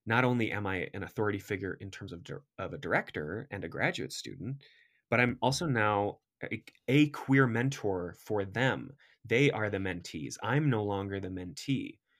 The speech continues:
And I was really in-, I was really determined to interrogate what sort of aspects of queer mentorship, I E,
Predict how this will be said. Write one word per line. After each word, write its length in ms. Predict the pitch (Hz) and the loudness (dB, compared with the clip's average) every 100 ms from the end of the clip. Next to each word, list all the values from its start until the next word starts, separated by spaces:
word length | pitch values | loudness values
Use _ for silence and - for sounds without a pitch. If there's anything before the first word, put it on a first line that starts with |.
| - - _ - | -20 -20 _ -2
And 540 | 123 120 117 113 110 - _ _ _ | 0 2 0 -2 -6 -14 _ _ _
I 160 | 117 127 | -4 -2
was 220 | 127 107 | -2 -2
really 420 | 143 170 151 139 _ _ _ _ _ _ _ _ _ - | -4 -2 -4 -8 _ _ _ _ _ _ _ _ _ -10
in-, 320 | 113 120 113 - _ _ _ _ - | -4 -2 -4 -8 _ _ _ _ -4
I 80 | 127 | 2
was 180 | 139 143 | 2 0
really 120 | 185 | -4
determined 480 | 139 - 131 127 113 | -4 -2 -2 0 -2
to 120 | 95 | -6
interrogate 720 | 104 - 131 131 98 90 80 - _ _ _ _ _ _ _ 107 | -6 -6 -2 -2 -2 -4 -4 -8 _ _ _ _ _ _ _ -16
what 500 | 101 113 151 - - | -2 0 0 -4 -10
sort 320 | - 117 110 | -8 -4 -2
of 140 | 107 - | -2 -4
aspects 680 | 101 98 - - 73 - - | -6 -6 -8 -6 -8 -8 -14
of 180 | 104 - | -14 -14
queer 340 | - 113 107 | -6 -2 -2
mentorship, 840 | 101 98 - - - - 60 - - _ _ _ - | -2 -6 -8 -10 -8 -8 -10 -12 -20 _ _ _ -2
I 140 | 104 | 0
E, 480 | 101 98 92 92 | 0 -2 -2 -2